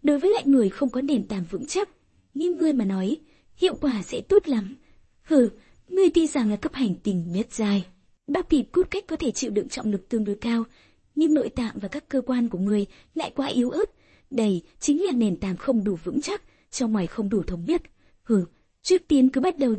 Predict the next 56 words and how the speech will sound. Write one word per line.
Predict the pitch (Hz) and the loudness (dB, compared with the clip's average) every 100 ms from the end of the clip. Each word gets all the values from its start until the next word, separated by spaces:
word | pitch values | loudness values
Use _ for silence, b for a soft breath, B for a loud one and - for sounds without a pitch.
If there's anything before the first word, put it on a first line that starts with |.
| 226 | 0
từ | 214 | 0
lưu | 226 285 | 2 2
lần | 233 190 | 0 -2
địa | 180 | -4
cầu | 220 202 | -2 -4
trọng | - 208 | -4 -2
lực | 202 190 | -2 -2
đi. | 233 247 - _ _ _ _ | 0 0 0 _ _ _ _
Cho | - 392 | 0 2
cơ | 392 | 2
quan | 339 320 | 2 0
nội | 285 196 | 0 -2
tạng | 262 214 185 | -2 -4 -4
của | 262 | -4
ngươi | 185 240 247 | -2 -2 0
nhanh | 254 254 | 0 -2
chóng | 262 202 359 | -4 -4 -6
tăng | 311 254 | -6 -2
cường | 240 | -2
khả | - 185 | -2 -6
năng | 196 180 | -6 -4
chịu | - 180 | -4 -2
đựng. | 185 - b b b - | -2 -4 b b b -8
Dưới | 320 | -8
sự | - 392 - | -2 -2 -2
chỉ | 233 | -2
đạo | 190 185 | -2 -4
của | - 190 | -4 -2
ba | 196 | -2
ba | 196 | -4
tháp, | 185 240 294 - _ _ _ | -4 -4 -4 -6 _ _ _
La | 320 320 | -4 -2
Phong | 339 285 | -2 -2
ở | 185 | -2
trong | - 302 | -2 -4
phòng | - 214 | -2 -2
trọng | - 208 | -2 -2
lực | 196 208 b b | 2 2 b b
đã | - 427 | -4 0
cải | 320 | 0
tạo | 220 262 | -2 -2
bắt | 277 320 | -4 0
đầu | 262 | 0
những | 220 226 294 | 0 -2 0
ngày | 262 190 - | 0 0 0
tu | 285 | 2
luyện | 262 220 269 | 2 0 0
nâng | 339 370 | 0 0
cao | 381 | 0
độ | 294 - | 0 2
bền | 226 202 | 2 2
nền | 185 170 | 0 -2
tảng | 240 202 | -2 -4
của | - 262 | -2 0
bản | 233 180 | 0 0
thân. | 247 240 | 4 4